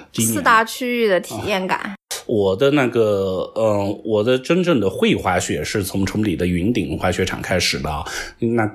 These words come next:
Speaker 1: 估计是二零一三年的一个冬天，当时是因为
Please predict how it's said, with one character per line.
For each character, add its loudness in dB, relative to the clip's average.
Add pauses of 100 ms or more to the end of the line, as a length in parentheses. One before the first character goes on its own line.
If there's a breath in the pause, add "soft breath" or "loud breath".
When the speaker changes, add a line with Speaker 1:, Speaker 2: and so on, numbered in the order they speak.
Speaker 1:
估 -4
计 -2
是 -2
二 2
零 0
一 2
三 2
年 0
的 -2
一 -2
个 -2
冬 0
天， -2
当 2
时 -2
是 -2
因 2
为 0